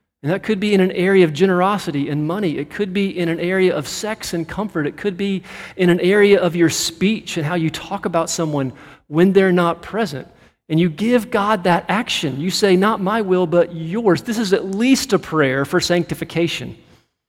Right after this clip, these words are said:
for growth to be more like Jesus, right?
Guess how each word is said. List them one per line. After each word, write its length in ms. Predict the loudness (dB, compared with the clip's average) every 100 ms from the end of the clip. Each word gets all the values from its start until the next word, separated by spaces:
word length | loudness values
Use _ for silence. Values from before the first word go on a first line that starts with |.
| _ _ _ _
for 100 | -2
growth 640 | 0 4 6 6 2 -6 -18 -20 -10
to 80 |
be 160 | -2 0
more 520 | 2 2 2 2 -2 -8
like 300 | -6 -6 -6
Jesus, 600 | -8 -8 -8 -16 -18 -20 _ _ _ _
right? 200 | -12 -12